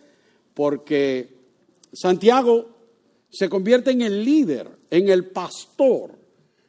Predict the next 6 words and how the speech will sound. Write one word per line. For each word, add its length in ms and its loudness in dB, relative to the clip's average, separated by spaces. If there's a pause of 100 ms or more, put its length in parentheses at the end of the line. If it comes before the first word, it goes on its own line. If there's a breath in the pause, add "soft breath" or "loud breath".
(140)
de 200 -2
la 240 -2
primera 600 -2
iglesia 1000 -2 (300)
de 160 -4
Jerusalén. 580 -8